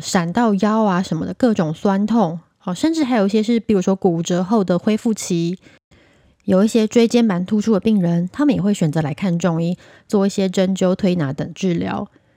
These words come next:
那不管是针灸、推拿，或是外敷药方、内服药，这些患者其实基本上都还蛮熟悉的。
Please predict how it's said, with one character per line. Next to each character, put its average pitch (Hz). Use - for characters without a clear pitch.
那 269
不 302
管 165
是 214
针 208
灸、 208
推 202
拿， 160
或 185
是 180
外 208
敷 196
药 196
方、 180
内 190
服 147
药， 165
这 285
些 277
患 262
者 190
其 180
实 185
基 220
本 165
上 190
都 226
还 214
蛮 143
熟 151
悉 170
的。 175